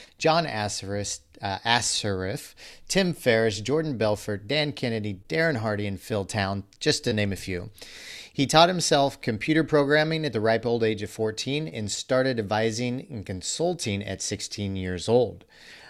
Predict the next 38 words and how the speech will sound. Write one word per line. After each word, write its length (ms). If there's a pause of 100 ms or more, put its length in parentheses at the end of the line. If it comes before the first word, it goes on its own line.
(120)
Mike 420
runs 280
a 20
podcast 600
with 100
Dan 220
Sullivan 420
called 400 (200)
Capability 680
Amplifier, 720
and 120
he 80
raised 580
two 140
point 260
four 220
million 320
dollars 440
for 200
Just 340
Like 160
My 140
Child 340
Foundation 720 (340)
and 160
the 80
Girl 260
Power 380
Project. 800 (240)
Mike 420
is 140
on 140
the 80
show 260
with 220
us 160
today. 520
Mike, 460